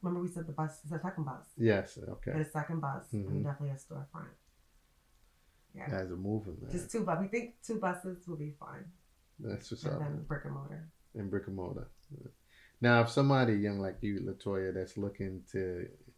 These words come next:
Speaker 2: get some advice or wanna create a bus, right? Uh, this whole
Speaker 1: <laughs>
Speaker 2: concept, what would you say to get them started,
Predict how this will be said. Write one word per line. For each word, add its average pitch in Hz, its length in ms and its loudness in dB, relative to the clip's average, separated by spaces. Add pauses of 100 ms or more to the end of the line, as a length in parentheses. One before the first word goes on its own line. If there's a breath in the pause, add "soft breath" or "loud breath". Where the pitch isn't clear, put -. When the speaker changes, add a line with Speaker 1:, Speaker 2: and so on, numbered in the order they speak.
(640)
Speaker 2:
get 113 200 6
some 101 160 0
advice 95 420 -2
or 95 80 2
wanna 107 260 4
create 101 360 0
a 92 40 0
bus, 90 480 -6
right? 95 300 -6 (100)
Uh, 101 320 -4
this 104 200 -6
whole 107 200 0
Speaker 1:
<laughs> - 80 -2
Speaker 2:
concept, - 640 0 (500 loud breath)
what 135 140 10
would 147 160 10
you 135 80 6
say 123 220 6
to 117 120 2
get 107 220 4
them 101 120 0
started, 98 540 0